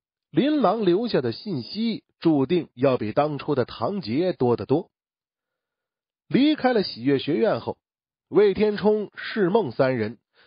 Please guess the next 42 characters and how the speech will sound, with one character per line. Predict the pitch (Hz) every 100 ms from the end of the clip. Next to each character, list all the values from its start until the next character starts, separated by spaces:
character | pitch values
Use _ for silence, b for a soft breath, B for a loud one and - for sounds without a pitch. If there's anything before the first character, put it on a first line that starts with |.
| b
便 | 156 151 135 -
一 | 139 202
路 | 214 131 98
匆 | - 196 196
匆 | 208 226 _ _
赶 | 123 117 139 127
往 | 80 87
沧 | - 131 120
州。 | 147 - _ _ _ _ _ _ _ _ _ _ _ _
以 | 165 185
他 | 202
们 | 202
的 | 175
速 | 165 147
度， | 131 - _ _ _
自 | 208 202
然 | 165 180
比 | 147 135 131
以 | 196
往 | 131 98 107
不 | 135
知 | - 170
快 | - 131
了 | 104
多 | 139 196
少， | 123 - _ _ _ _ _ _
只 | - 208
用 | 269 254
了 | 170
几 | 110 104
天 | 214 240
时 | - 135
间 | 139 156 - _ -
便 | 151 127
赶 | 113 92 104
到 | 120 131
了 | 104
沧 | - 139 135
州。 | 147 - _ _ _ _ _ _ _ _ _ _ _ _ _ _ -
这 | 220
沧 | - - 285 285 214
州 | 185